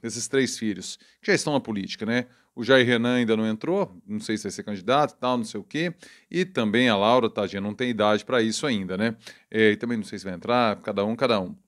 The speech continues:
O fato é que de Flávio,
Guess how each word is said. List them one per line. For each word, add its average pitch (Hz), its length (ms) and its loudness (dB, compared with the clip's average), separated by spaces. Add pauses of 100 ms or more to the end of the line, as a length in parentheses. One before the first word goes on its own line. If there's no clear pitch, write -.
(880)
O 156 80 -6
fato 170 320 6
é 151 40 -2
que - 300 -10 (360)
de 113 360 -2 (320)
Flávio, 113 560 4